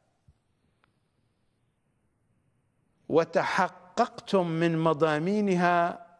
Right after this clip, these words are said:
فإنكم ستكتشفون الحقيقة الواضحة،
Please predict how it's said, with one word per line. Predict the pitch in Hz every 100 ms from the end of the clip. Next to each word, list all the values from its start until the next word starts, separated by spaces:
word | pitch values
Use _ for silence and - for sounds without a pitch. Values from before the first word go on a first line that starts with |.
| _ _ _
فإنكم | - 156 170 170 147 156 151 131 - _ _ _ _ _ _ _ _ _ _ _ _ _ _ _ _ _ _ _ _ _
ستكتشفون | - - 165 139 151 - - 139 - 131 165 170 160 160 143 - _ _ _ _ _ -
الحقيقة | 135 123 - - 147 - 180 185 - 156 - 147 139 139
الواضحة، | 127 147 156 127 120 127 127 123